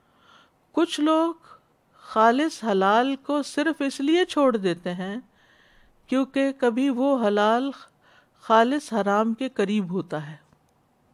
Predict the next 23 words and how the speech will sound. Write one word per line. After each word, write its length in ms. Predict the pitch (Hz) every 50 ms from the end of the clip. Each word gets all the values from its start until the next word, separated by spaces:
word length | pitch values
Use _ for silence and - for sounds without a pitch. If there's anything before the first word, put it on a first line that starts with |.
| _ _ _ _ _ _ _ _ _ _ _ _ _ _ _ _ _ _ _ _ _ _ _ _ _ -
यानी 220 | 196 202 202 214
इस 300 | 208 - 202 220 - - -
श-, 240 | - - 262 269 - -
इस 200 | - 247 - - 165
डर 260 | 165 190 214 262 302 285
से 220 | - - 294 302
कि 160 | 294 - 285 -
कहीं 400 | - 247 247 233 269 285 294 302 - _ _ _ _ _ _ _ _ _
ये 80 | 220 214
हराम 400 | 202 214 202 214 226 262 294 285
के 140 | - 294 269
करीब 340 | - 214 202 220 220 202
ना 100 | 208 226
कर 200 | 220 220 220 214
दे, 100 | 214 240
वो 120 | 254 254 247
खालिस 460 | - - 247 233 254 285 302 - -
हलाल 280 | 254 240 226 226 240 247
को 120 | - 277
भी 100 | 254 254 240
छोड़ 240 | - 208 170 160 151
देते 280 | 165 151 147 - 135
हैं। 180 | 120 - 196